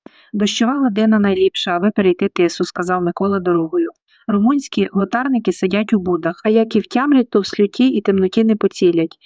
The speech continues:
Зв'яжи собі сніп і прав на порослий берег, і затям. Щастю підеш через світ, а без щастя ані до сусід. Тепер він ступав на широко в тяжких солдатських боканчах.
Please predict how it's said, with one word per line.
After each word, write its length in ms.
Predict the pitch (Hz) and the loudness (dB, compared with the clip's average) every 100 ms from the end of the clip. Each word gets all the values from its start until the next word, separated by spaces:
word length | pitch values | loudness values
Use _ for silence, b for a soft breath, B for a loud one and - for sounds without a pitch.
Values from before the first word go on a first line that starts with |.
| b b | b b
Зв'яжи 440 | 202 202 220 277 | 2 2 4 2
собі 260 | - 208 196 | 2 0 -2
сніп 360 | - 233 269 - | 0 2 2 -2
і 80 | 208 | -2
прав 280 | 202 233 | -2 0
на 120 | 233 196 | 0 0
порослий 440 | 185 190 - 190 | 0 -2 0 0
берег, 320 | 175 170 170 - | 0 -2 -4 -6
і 120 | 240 214 | -4 0
затям. 480 | 220 220 180 165 - b b | 0 0 -4 -4 -10 b b
Щастю 480 | - - 254 269 - | -10 -2 -2 0 -2
підеш 360 | 208 196 185 - | 0 2 0 0
через 220 | 196 180 | 0 0
світ, 360 | - 190 180 170 _ b _ | -2 0 0 0 _ b _
а 80 | 196 | -4
без 160 | 180 180 | -2 -2
щастя 460 | - 240 262 - - | -2 -2 -2 -6 -2
ані 180 | 190 190 | 0 0
до 120 | 190 | 0
сусід. 460 | 190 185 - 165 156 - - _ _ _ - | 0 -2 -2 -4 -4 -8 -20 _ _ _ -4
Тепер 320 | 202 269 269 | 0 2 2
він 140 | 233 | 2
ступав 420 | 208 214 214 208 | 2 -2 -2 -2
на 100 | 196 | -2
широко 480 | 180 196 185 269 - | 0 0 0 -2 -4
в 60 | 202 | -2
тяжких 400 | 180 - - 233 | -4 -2 -2 -2
солдатських 600 | - 175 190 202 - 180 | -2 -2 -2 -2 0 0
боканчах. 580 | 180 175 175 175 - | 0 -4 -4 -4 -4